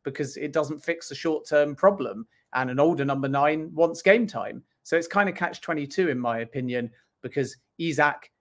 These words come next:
and Wilson, if fit and playing, are your number nine.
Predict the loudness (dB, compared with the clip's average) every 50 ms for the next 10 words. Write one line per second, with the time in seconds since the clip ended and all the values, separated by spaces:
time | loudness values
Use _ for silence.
0 | _ -6 -4 0 2 2 2 2 2 -2 -4 -2 -2 -4 -6 -10 _ _ -16 -16
1 | -14 -10 -2 0 0 0 -2 -8 -20 _ _ _ _ -8 -6 -6 -6 0 4 4
2 | 6 6 6 4 2 -2 -8 -12 _ _ _ 4 6 8 8 10 8 8 4 2
3 | -4 _ _ _ _ -16 -10 -2 0 0 2 2 0 4 6 6 6 6 4 0
4 | -10 -16